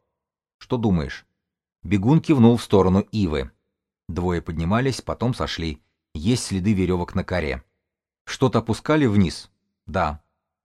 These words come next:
«Куда ушли?» «Пока не знаю, бегун. Я отправил Кислого и Пулю искать следы». «Они могут всё ещё быть наверху?» Чел хмыкнул. «Ты бы стал дожидаться нашего прихода, бегун?» «Я бы не стал,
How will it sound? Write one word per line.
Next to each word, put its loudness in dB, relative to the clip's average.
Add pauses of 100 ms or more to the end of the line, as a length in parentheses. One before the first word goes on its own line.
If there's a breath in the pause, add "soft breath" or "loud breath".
(280)
«Куда 2
ушли?» -2 (480)
«Пока 0
не 4
знаю, 4
бегун. -2 (200)
Я -2
отправил 0
Кислого 0
и -2
Пулю 0
искать -4
следы». -6 (640)
«Они 2
могут 2
всё -2
ещё 0
быть -2
наверху?» -2 (840)
Чел -2
хмыкнул. 0 (580)
«Ты 2
бы 2
стал 2
дожидаться 2
нашего 2
прихода, 0
бегун?» -4 (640)
«Я -2
бы 2
не 2
стал, -6